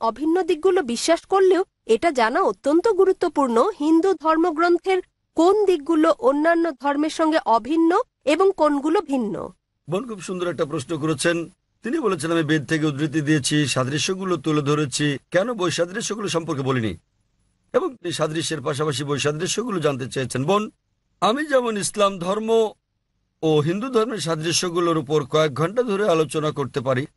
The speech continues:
Speaker 2: তেমনি আমি ইসলাম ধর্ম ও হিন্দু ধর্মের বৈসাদৃশ্য নিয়েও দীর্ঘ আলোচনা করতে পারি।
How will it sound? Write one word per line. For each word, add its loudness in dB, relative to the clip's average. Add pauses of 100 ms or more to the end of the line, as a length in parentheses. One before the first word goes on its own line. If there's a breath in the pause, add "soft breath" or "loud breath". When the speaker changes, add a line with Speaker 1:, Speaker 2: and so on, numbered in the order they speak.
Speaker 2:
তেমনি 0
আমি -4
ইসলাম -2
ধর্ম -2
ও 0
হিন্দু -2
ধর্মের -2
বৈসাদৃশ্য -2
নিয়েও 0
দীর্ঘ -2
আলোচনা 0
করতে -4 (120)
পারি। 0